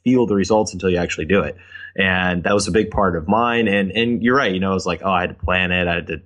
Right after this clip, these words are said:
book flights and things like that." And, you know, unfortunately, I had to do it from a place where it was more out of,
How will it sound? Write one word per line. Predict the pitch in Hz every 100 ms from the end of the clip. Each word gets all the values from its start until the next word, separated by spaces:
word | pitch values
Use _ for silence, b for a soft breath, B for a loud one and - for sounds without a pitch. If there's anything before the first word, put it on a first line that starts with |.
| _
book | 87 78 -
flights | 98 95 95 -
and | 92
things | 92 90
like | 90 87
that." | 90 87
And, | 85 82 B B B B
you | 117
know, | 110
unfortunately, | 101 101 147 147 123 95 104 95 92 85 b b b _
I | 104
had | 107 107
to | 101
do | 104
it | 98 98
from | 95
a |
place | 82 92 92 90 -
where | 92 87 85 80 b b
it | 92
was | 90 90
more | 95 92
out | 90 87
of, | 85